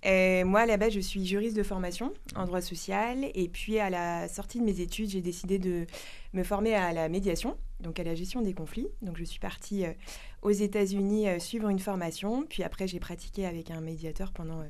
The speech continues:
deux ans. Et ensuite, je suis arrivée à Toulouse et j'ai, euh, monté mon activité, euh, libérale. Et donc aujourd'hui, j'accompagne à la fois les entreprises qui, euh, qui doivent gérer des, des conflits, euh,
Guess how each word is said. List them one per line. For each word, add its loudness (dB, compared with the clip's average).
deux 4
ans. 6
Et 4
ensuite, 0
je 2
suis 2
arrivée 4
à 4
Toulouse -2
et 2
j'ai, 2
euh, 2
monté 0
mon 2
activité, -2
euh, 0
libérale. 4
Et 4
donc 6
aujourd'hui, 4
j'accompagne 6
à 8
la 6
fois 6
les 6
entreprises 4
qui, 0
euh, 2
qui -8
doivent 6
gérer 4
des, 4
des 4
conflits, 2
euh, 2